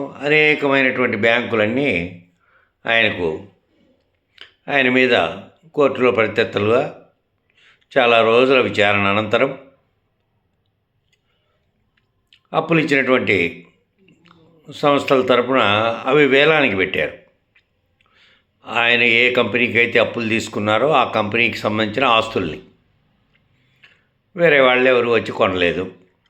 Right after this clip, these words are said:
కొనకుండా ఉండడానికి కూడా లోపల ఏమైనా మాట్లాడుకున్నారో లేదో తెలియదు. దాంట్లో కూడా ఏమైనా కుట్ర ఉందా లేదా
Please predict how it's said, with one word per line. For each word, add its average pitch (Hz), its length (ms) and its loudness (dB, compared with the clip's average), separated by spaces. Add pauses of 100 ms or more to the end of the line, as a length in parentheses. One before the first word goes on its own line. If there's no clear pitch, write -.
(1300)
కొనకుండా 156 580 2 (100)
ఉండడానికి 147 640 0
కూడా 156 320 2
లోపల 151 320 2
ఏమైనా 135 280 4
మాట్లాడుకున్నారో 120 680 0
లేదో 120 220 0
తెలియదు. 90 460 -4 (120)
దాంట్లో 120 340 -2
కూడా 113 160 2
ఏమైనా 104 260 2
కుట్ర 98 280 -4
ఉందా 95 220 0
లేదా 90 300 0